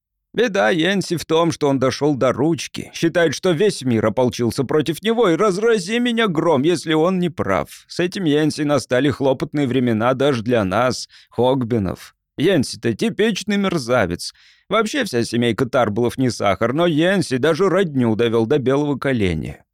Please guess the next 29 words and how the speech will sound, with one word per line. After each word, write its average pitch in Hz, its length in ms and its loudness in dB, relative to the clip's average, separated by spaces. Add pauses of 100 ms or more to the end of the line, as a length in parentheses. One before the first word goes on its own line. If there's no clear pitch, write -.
(160)
Живёт 214 320 0
он 117 100 2
в 113 60 0
однокомнатной 135 640 0
хибарке 185 480 -2
на 175 80 0
задворках 160 560 0
у 165 80 0
Тарблов 143 580 0 (220)
и 156 100 0
никого 180 720 2
к - 60 -6
себе 135 320 -2
не 165 100 -2
подпускает, 113 640 -2
разве 151 280 0
только 147 260 0
позволит 165 460 0
всунуть 185 340 -2
продукты 127 480 -2
в - 80 -6
полукруглую 160 640 0
дырку, 185 400 -2 (180)
выпиленную 170 640 0
в 110 80 -4
двери. 101 460 -4 (400)
Лет 196 280 -2
десять 175 340 -2
назад 143 560 0